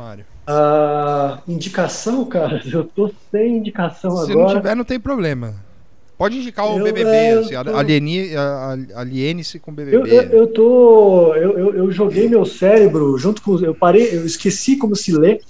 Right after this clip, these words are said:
Speaker 2: Eu estou me desalfabetizando.
Speaker 1: Boa.
Speaker 2: Eu joguei meu cérebro junto com os meus livros do, do décimo andar de um prédio de nove andares. Então eu recomendo sim o B B B pra quem precisa de uma terapia, pra quem precisa esquecer algum,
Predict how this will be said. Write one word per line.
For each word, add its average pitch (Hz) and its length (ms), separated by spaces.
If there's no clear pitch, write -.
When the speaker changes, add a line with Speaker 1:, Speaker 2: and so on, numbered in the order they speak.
Speaker 2:
Eu 139 60
estou 190 180
me 196 80
desalfabetizando. 180 1120
Speaker 1:
Boa. 117 300
Speaker 2:
Eu 104 60
joguei 165 280
meu 202 180
cérebro 185 440
junto 226 200
com 240 80
os 196 80
meus 202 220
livros 208 420
do, 214 240
do 180 360
décimo 233 380
andar 175 300
de 180 80
um 190 60
prédio 175 320
de 214 120
nove 175 200
andares. 139 420
Então 160 420
eu 185 160
recomendo 175 460
sim 175 320
o - 100
B 175 120
B 165 160
B 180 160
pra 180 160
quem 180 160
precisa 180 320
de 156 80
uma 165 120
terapia, 208 800
pra 175 120
quem 170 120
precisa 170 220
esquecer 170 340
algum, 156 280